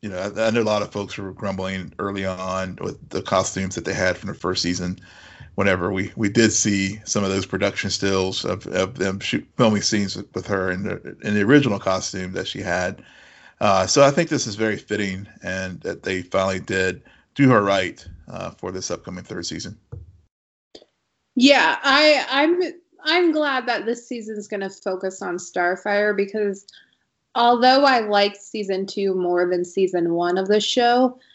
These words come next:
Speaker 2: I did note a absence of Starfire, and more importantly, an absence of scenes between her and Nightwing.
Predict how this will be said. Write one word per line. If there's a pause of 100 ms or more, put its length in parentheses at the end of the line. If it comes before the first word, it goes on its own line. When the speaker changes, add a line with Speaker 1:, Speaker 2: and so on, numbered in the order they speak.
(320)
Speaker 2:
I
did
note (880)
a (120)
absence (120)
of
Starfire, (400)
and
more
importantly,
an (100)
absence
of
scenes
between (180)
her (200)
and
Nightwing.